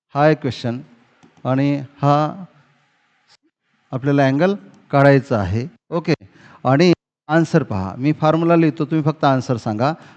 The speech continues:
मला सांगा, सॉलिड अँगल कसा काढला आपण? वरतं काय लिहिलं? एरिया. खाली काय लिहिलं?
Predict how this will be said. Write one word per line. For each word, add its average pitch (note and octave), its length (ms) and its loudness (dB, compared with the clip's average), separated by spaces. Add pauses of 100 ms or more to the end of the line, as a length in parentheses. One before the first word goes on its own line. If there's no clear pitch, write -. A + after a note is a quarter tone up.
(140)
मला E3+ 220 4
सांगा, C3 320 0 (540)
सॉलिड D3+ 320 4
अँगल E3+ 280 2
कसा E3 300 -2
काढला E3 320 0
आपण? D#3+ 260 -2 (1400)
वरतं C#3+ 300 4
काय F3 160 6
लिहिलं? E3+ 340 4 (1800)
एरिया. D#3 500 6 (800)
खाली D3 260 4
काय E3+ 160 4
लिहिलं? E3 340 4